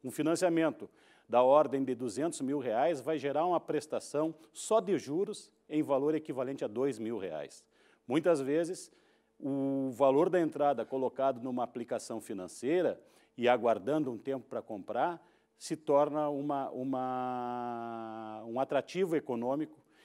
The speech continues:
e que vai gerar ao adquirente um custo menor na aquisição do seu imóvel.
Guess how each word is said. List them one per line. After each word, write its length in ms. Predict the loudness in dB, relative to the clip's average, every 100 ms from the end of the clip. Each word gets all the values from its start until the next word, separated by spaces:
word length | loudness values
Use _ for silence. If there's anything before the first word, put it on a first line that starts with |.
| _
e 80 | -6
que 120 | -2
vai 240 | 4 6 6
gerar 480 | 4 2 4 2 0
ao 220 | 0 0
adquirente 840 | 0 -4 -8 -6 -4 -6 -10 -14 -16 _ -8
um 120 | -8
custo 380 | -4 -4 -4 -4
menor 380 | -4 -4 -4 -4
na 120 | -6
aquisição 580 | -8 -10 -10 -10 -8 -8
do 120 | -10
seu 280 | -8 -6 -6
imóvel. 360 | -6 -10 -14